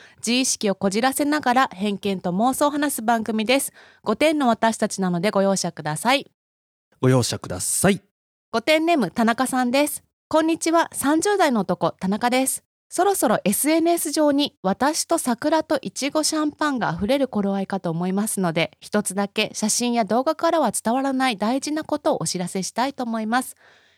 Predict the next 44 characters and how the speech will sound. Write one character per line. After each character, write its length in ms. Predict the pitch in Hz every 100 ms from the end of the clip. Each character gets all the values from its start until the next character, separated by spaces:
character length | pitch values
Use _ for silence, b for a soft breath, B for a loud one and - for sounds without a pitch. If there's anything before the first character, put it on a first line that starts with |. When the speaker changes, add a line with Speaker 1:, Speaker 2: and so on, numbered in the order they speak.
| _
Speaker 1:
行 120 | 240 240
っ 40 |
た 120 | 370
こ 140 | 359 415
と 120 | 415
が 80 | 269
あ 40 |
る 100 | 277
方 200 | 240 226
な 120 | 202
ら 100 | 180
ご 140 | 156 156
存 240 | 208 247
知 100 | 240
か 160 | - 202
と 100 | 175
思 160 | 165
い 80 | 196
ま 120 | 233
す 160 | 247 208
が、 200 | 185 156 B B
都 120 | -
内 200 | 330 339
で 120 | 233 190
も 140 | 165
有 260 | 160 214 220
数 260 | - 226
の 260 | 214 214 - b b
私 380 | 196 - 254 277
と 120 | -
桜 420 | 277 240 - 269
と 120 | 262 269
い 80 |
ち 160 | 202 254
ご 120 | 277
シ 100 | 269
ャ 60 | 277
ン 80 | 208
パ 180 | 262
ン 80 | 285
ス 140 | 220 -
ポ 100 | 269
ッ 40 |
ト 280 | - 160